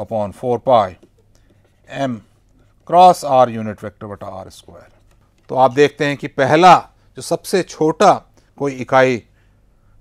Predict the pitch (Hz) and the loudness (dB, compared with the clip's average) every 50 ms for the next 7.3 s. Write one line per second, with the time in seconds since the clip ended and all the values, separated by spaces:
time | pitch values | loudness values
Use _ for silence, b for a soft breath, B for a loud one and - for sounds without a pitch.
0 | _ _ - - 135 131 131 131 127 - 135 135 120 117 131 127 120 120 - - | _ _ -12 -10 -8 -4 -2 -4 -4 -4 -4 -6 -4 -2 -2 -2 -4 -6 -10 -10
1 | 123 120 120 110 127 123 110 - - 131 123 - 123 117 110 107 95 - 110 95 | -8 -8 -8 -8 -8 -10 -10 -10 -10 -10 -10 -10 -10 -10 -10 -10 -12 -12 -14 -14
2 | 101 113 117 _ _ _ _ _ _ _ 113 120 123 120 117 107 95 104 98 98 | -12 -14 -14 _ _ _ _ _ _ _ -10 -6 -6 -6 -6 -6 -6 -8 -8 -8
3 | - - 117 113 110 98 87 - _ _ _ _ _ _ _ _ _ _ - 131 | -10 -10 -8 -8 -8 -8 -10 -14 _ _ _ _ _ _ _ _ _ _ -4 2
4 | 127 127 123 120 - _ _ _ _ _ _ _ - 127 - - - 151 127 135 | 4 4 4 2 0 _ _ _ _ _ _ _ -20 -20 -10 -6 -4 0 4 6
5 | 135 135 131 - _ _ _ _ _ _ _ _ _ _ - 120 107 123 127 127 | 6 6 4 2 _ _ _ _ _ _ _ _ _ _ -10 -8 -4 -2 -2 -2
6 | 120 - 127 127 123 123 123 120 107 113 113 117 117 117 110 113 147 156 143 143 | -2 -4 -6 -6 -4 -4 -4 -4 -2 -2 -2 -2 -2 -4 -4 -4 -6 -4 -4 -2
7 | 127 120 107 107 110 113 | -4 -4 -6 -8 -10 -12